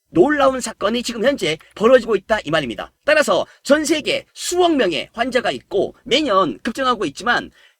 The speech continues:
정말 변변한 효과를 내지 못했던, 못하던 기존 치료제의 단점을 갖다가 완전히 획기적으로 보완하는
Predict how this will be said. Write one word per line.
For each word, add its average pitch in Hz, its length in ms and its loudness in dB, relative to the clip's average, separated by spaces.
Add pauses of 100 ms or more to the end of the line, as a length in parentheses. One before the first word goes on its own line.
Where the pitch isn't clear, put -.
정말 269 400 2
변변한 247 600 0
효과를 254 320 -4
내지 214 220 -6
못했던, 156 560 -2 (180)
못하던 - 520 0 (340)
기존 294 420 0
치료제의 233 640 -2
단점을 262 520 -2
갖다가 170 480 -4 (160)
완전히 208 640 -2 (140)
획기적으로 277 680 0 (180)
보완하는 196 460 -2